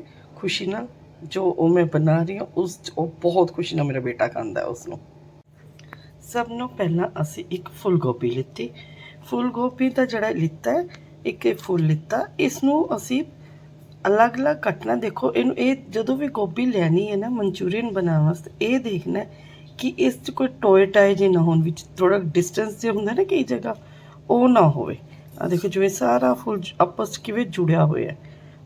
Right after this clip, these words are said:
ਹਨਾ? ਇੱਦਾਂ ਦਾ ਫੁੱਲ ਲੈਣਾ ਹੈ। ਉਹ ਇਹ ਨਾ ਹੋਵੇ ਕਿ ਜਿਹੜੇ ਥੋੜ੍ਹੇ ਥੋੜ੍ਹੇ ਉਹ ਵਿੱਚੋਂ ਖਾਲੀ ਜਿਹੇ ਹੁੰਦੇ, ਉਹ ਵਾਲਾ ਮਨਚੂਰੀਅਨ ਵਾਸਤੇ ਅੱਛਾ ਨਹੀਂ ਹੁੰਦਾ, ਮਤਲਬ ਇੰਨਾ ਸਵਾਦ ਨਹੀਂ ਬਣਦਾ ਉਹਦਾ।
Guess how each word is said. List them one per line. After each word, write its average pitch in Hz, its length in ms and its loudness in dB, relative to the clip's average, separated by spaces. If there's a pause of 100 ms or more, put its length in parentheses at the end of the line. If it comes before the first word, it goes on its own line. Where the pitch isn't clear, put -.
(140)
ਹਨਾ? - 140 2 (160)
ਇੱਦਾਂ 226 340 4
ਦਾ 233 100 4
ਫੁੱਲ 185 280 0
ਲੈਣਾ 143 260 2
ਹੈ। - 60 -8 (420)
ਉਹ 262 180 4
ਇਹ 254 180 4
ਨਾ 294 120 4
ਹੋਵੇ 277 180 4
ਕਿ 262 100 -6
ਜਿਹੜੇ 240 200 -4
ਥੋੜ੍ਹੇ 208 320 0
ਥੋੜ੍ਹੇ 202 240 0 (200)
ਉਹ 208 300 0
ਵਿੱਚੋਂ 190 280 -2
ਖਾਲੀ 175 380 4
ਜਿਹੇ 208 140 -2
ਹੁੰਦੇ, 202 260 -4 (100)
ਉਹ 214 140 4
ਵਾਲਾ 226 220 2 (500)
ਮਨਚੂਰੀਅਨ 220 560 -2
ਵਾਸਤੇ 233 460 -2
ਅੱਛਾ 202 300 0
ਨਹੀਂ 165 180 4
ਹੁੰਦਾ, 123 340 -6 (440)
ਮਤਲਬ - 200 0
ਇੰਨਾ 214 240 2
ਸਵਾਦ 165 440 6
ਨਹੀਂ 170 120 8
ਬਣਦਾ 120 300 -2
ਉਹਦਾ। - 260 -4